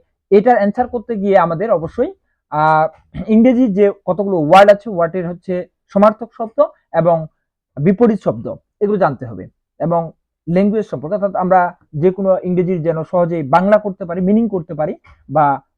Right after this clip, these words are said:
অর্থ জানতে পারি, এরকম একটা, মানে, দক্ষতা আমাদের পৌঁছাতে হবে। তবেই কিন্তু আমরা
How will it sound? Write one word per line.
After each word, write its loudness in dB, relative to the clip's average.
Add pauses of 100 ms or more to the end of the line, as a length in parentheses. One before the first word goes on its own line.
অর্থ -2 (120)
জানতে 0
পারি, -2 (160)
এরকম 0 (140)
একটা, -2 (420)
মানে, -6
দক্ষতা -2
আমাদের -8
পৌঁছাতে -4
হবে। -14 (240)
তবেই 2
কিন্তু -6
আমরা -4